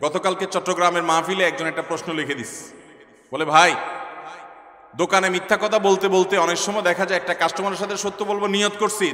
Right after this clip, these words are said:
তবুও মুখ দিয়ে মিথ্যাটাই চলে আসে।" নিজের বউ দোকানে গেছে, যা জিজ্ঞেস করছে, "তোমার এটা কত কিনা পড়ছে?" ওইটাও বলে, "আল্লাহর কিরা এত টাকা", মিথ্যা কথা। পরে বলে, "ও sorry থুকু, তুমি তো কাস্টমার না, ঘরের বউ।"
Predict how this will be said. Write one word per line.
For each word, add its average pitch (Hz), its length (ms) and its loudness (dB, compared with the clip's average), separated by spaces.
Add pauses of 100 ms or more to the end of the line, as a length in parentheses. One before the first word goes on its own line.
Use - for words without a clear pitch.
তবুও 196 240 0
মুখ 196 160 -4
দিয়ে 175 120 -2
মিথ্যাটাই 170 360 -2
চলে 135 220 -6
আসে।" - 500 -10 (1000)
নিজের 190 260 2
বউ 220 320 8
দোকানে 220 340 4
গেছে, 180 340 0 (360)
যা 180 140 8
জিজ্ঞেস 185 280 0
করছে, 180 240 -8
"তোমার 185 220 -4
এটা 175 140 -4
কত 180 320 -4
কিনা 156 180 -4
পড়ছে?" 131 320 -8 (280)
ওইটাও 202 240 4
বলে, 208 160 4
"আল্লাহর 175 300 4
কিরা 160 260 0
এত 143 220 -2
টাকা", 107 200 -6
মিথ্যা 131 260 -10
কথা। 90 240 -12 (1200)
পরে 180 140 2
বলে, 175 180 0
"ও 175 180 2
sorry 160 340 0
থুকু, 139 260 -8 (880)
তুমি 160 140 -6
তো 170 100 -6
কাস্টমার 160 440 0
না, 120 180 -6 (320)
ঘরের 147 220 0
বউ।" 151 280 -4